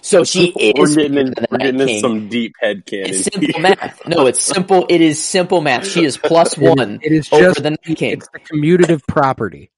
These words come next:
Speaker 2: Yeah,
Speaker 1: Yeah.
Speaker 2: the commutative property
Speaker 1: She's,
Speaker 2: of death.
Speaker 1: she's plus one over the Night King, and that plus one is the Night King himself.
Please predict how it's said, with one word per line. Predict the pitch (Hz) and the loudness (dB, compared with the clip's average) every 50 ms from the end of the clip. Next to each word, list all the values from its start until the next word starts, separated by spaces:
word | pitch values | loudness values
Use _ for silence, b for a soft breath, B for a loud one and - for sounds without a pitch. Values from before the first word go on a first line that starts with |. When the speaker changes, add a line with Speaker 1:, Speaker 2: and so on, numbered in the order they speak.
| _ _ _ _ - | _ _ _ _ -2
Speaker 2:
Yeah, | - 247 | 0 2
Speaker 1:
Yeah. | 233 202 | 2 2
Speaker 2:
the | 175 185 | 0 -2
commutative | - - - 127 135 143 135 120 104 104 117 117 - _ | -6 -4 -2 0 2 2 2 0 -2 -4 -8 -10 -10 _
property | - 113 101 98 - - - - | -2 -2 -2 -2 -2 -6 -6 -6
Speaker 1:
She's, | 160 170 170 - - | -4 -4 -6 -6 -8
Speaker 2:
of | 76 | -8
death. | 151 | -6
Speaker 1:
she's | - 151 147 139 - | -4 -4 -4 -4 -6
plus | - - - 151 151 160 - - | -8 -4 0 0 0 0 -2 -4
one | 170 165 170 165 | -4 -2 0 0
over | 156 156 147 156 | 0 0 0 -2
the | 143 135 | -2 -2
Night | 127 135 151 - | -2 -2 -2 -2
King, | - 185 170 180 190 | -2 -2 -2 -2 -2
and | 170 135 131 | -2 -2 -2
that | 123 - | -2 0
plus | - 143 139 131 - - | 0 0 0 0 0 -2
one | 131 139 147 147 | -2 -2 -2 -2
is | - 131 135 139 131 131 | -2 -2 -2 -2 -2 -4
the | 135 127 | -4 -2
Night | 120 123 131 - | -2 -2 -2 -2
King | - 143 131 131 | -4 -6 -4 -4
himself. | 135 127 127 - 143 147 135 - _ _ | -6 -6 -6 -6 -6 -6 -6 -8 _ _